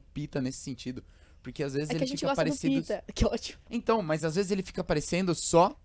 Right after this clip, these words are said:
Speaker 1: um personagem que, tipo, tá ali pra, pra ser o crush barra,
Speaker 2: Entendi.
Speaker 1: é, pretensão da Katniss e lutar.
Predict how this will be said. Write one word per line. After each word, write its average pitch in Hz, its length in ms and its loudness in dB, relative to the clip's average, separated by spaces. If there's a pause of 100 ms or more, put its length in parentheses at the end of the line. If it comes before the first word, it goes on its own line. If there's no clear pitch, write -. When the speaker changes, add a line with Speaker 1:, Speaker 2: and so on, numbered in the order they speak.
(220)
Speaker 1:
um 170 140 -2
personagem 165 520 0
que, - 80 -14
tipo, - 240 -12
tá 147 140 0
ali 147 240 0
pra, 139 600 4
pra 131 460 2
ser 147 260 -2
o 147 320 2
crush 143 400 2
barra, 127 580 2 (300)
Speaker 2:
Entendi. 214 300 -6
Speaker 1:
é, 123 400 4
pretensão 143 480 -2
da 131 120 2
Katniss 165 760 2
e 165 680 -2
lutar. 160 420 0